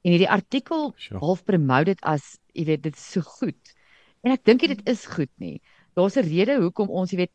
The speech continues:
Speaker 1: post-industrial revolution is ons almal toe nou kantore en fabrieke en so aan toe.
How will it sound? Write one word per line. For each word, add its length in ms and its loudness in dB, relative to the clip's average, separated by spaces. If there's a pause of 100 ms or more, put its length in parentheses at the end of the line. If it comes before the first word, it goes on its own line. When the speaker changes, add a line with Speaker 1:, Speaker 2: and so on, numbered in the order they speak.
Speaker 1:
post-industrial 1120 -2
revolution 920 -4
is 140 -8
ons 140 -8
almal 240 -4
toe 140 -6
nou 280 0
kantore 500 -2
en 180 0
fabrieke 500 -6
en 320 0
so 180 -10
aan 220 -4
toe. 240 -6